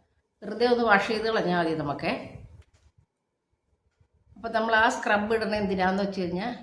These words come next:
ഈ കരിമംഗല്യക്കാരുടെയൊക്കെ ഈ എവിടെ പാടെന്ന് വെച്ച് കഴിഞ്ഞാൽ അവിടെ നന്നായിട്ടൊന്ന് അത് സ്ക്രബ് ചെയ്ത് കൊടുക്കണം കേട്ടോ. നല്ലതായിട്ട്, ആ,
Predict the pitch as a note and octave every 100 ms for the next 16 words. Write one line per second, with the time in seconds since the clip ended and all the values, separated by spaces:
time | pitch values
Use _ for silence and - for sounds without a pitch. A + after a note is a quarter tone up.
0 | G3+ A3 G#3 - F#3 G3 G3 G3+ G3+ G3
1 | G3+ G3 G3+ G3+ G#3 A3+ - F3+ F#3+ F#3+
2 | F#3+ F#3+ G#3 A#3 G#3+ F#3 F#3 G3 G3 F#3+
3 | F3+ F3+ F3 A3 - - - _ E3+ F3
4 | G#3 F#3+ F3 F#3+ G#3 G3+ F#3 F3+ F3 F3
5 | G3 - E3+ D#3 E3+ F3 F3+ D#3+ D3+ C#3+
6 | D3+ D3+ - - - - - - E3+ F3+
7 | G3+ A3 G3 - B3+ - -